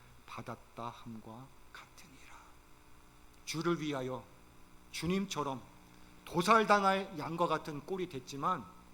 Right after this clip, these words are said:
나로 인해, 나 때문에 내가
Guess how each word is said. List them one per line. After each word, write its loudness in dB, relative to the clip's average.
나로 -2
인해, -6
나 0
때문에 2
내가 8